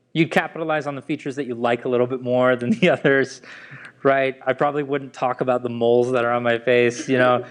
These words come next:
<laughs> I'd talk about, you know, my nose, <laughs> you know, or my eyes, or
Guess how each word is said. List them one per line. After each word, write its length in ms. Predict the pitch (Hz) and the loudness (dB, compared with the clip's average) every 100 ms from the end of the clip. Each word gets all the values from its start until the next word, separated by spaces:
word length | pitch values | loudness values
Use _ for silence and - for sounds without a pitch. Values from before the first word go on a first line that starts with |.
| - | -14
<laughs> 180 | - - | -8 -2
I'd 160 | 135 | -2
talk 260 | 131 143 135 | 0 -2 -2
about, 380 | 135 127 127 135 | -4 -4 -4 -6
you 80 | 127 | -4
know, 300 | 120 117 120 | -4 -4 -8
my 160 | 120 120 | -6 -2
nose, 640 | 143 170 101 95 - - - | 0 0 -2 -10 -12 -12 0
<laughs> 40 | |
you 120 | 151 | 2
know, 280 | 127 127 143 - - - - 117 | 4 0 -2 -8 -16 -20 -20 -2
or 580 | 147 135 131 123 98 - _ _ _ _ | 2 4 4 2 -2 -16 _ _ _ _
my 380 | 135 131 127 131 151 | -2 0 0 -2 -2
eyes, 680 | 160 131 104 98 - - _ _ _ _ - _ _ - - | 0 0 -2 -6 -16 -20 _ _ _ _ -20 _ _ -20 -2
or 680 | 123 127 131 120 117 107 | 2 4 4 4 2 0